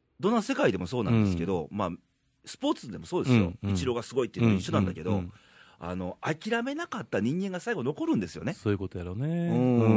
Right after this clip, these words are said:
Speaker 2: ん。
Speaker 1: 人間どうしてもと-、途中で、
Speaker 2: うん。
Speaker 1: あの、諦めたり、
Speaker 2: うん。
Speaker 1: サボったりするじゃないですか。
Speaker 2: うん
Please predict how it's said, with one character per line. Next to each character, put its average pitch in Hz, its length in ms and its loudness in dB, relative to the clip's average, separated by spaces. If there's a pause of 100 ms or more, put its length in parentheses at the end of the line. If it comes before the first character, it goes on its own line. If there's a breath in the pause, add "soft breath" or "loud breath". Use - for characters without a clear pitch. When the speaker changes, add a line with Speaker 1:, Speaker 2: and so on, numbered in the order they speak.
(200)
Speaker 2:
ん。 92 80 -6 (720 soft breath)
Speaker 1:
人 226 180 2
間 233 80 6
ど 220 80 6
う 240 40 4
し - 40 -4
て 151 60 -2
も - 20 -8
と-、 190 80 -4 (100)
途 196 80 -6
中 190 160 -2
で、 170 180 4 (140)
Speaker 2:
う 123 80 2
ん。 98 260 2 (280)
Speaker 1:
あ 127 120 0
の、 123 160 0 (100)
諦 170 340 0
め 156 100 -2
た 82 160 -4
り、 104 160 0
Speaker 2:
う 98 300 2
ん。 85 60 -4
Speaker 1:
サ 82 200 -6
ボ 175 100 -4
っ 190 40 -6
た - 160 -4
り 85 80 -4
す 127 120 -4
る 110 100 6
じ 107 60 6
ゃ - 40 4
な 90 80 -2
い - 20 -10
で - 60 -12
す - 80 -6
か。 101 60 2
Speaker 2:
う - 20 2
ん 90 220 -4